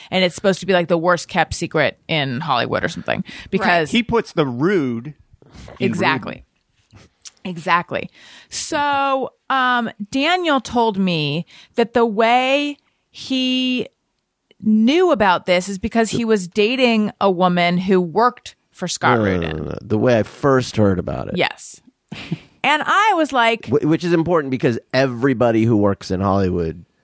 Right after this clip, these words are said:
Speaker 4: knows about Scott Rudin's antics. This isn't, like, a secret.
Speaker 1: Yes.
Speaker 2: Okay.
Speaker 1: And I was like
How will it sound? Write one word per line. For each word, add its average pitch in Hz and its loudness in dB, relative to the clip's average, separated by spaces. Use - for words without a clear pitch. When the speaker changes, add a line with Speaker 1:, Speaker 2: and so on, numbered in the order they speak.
Speaker 4:
knows 107 2
about 90 -2
Scott 87 -8
Rudin's 85 -8
antics. - -12
This 95 2
isn't, 104 6
like, 87 2
a 85 0
secret. - -2
Speaker 1:
Yes. 247 0
Speaker 2:
Okay. 196 0
Speaker 1:
And - -6
I 415 4
was 349 0
like 254 0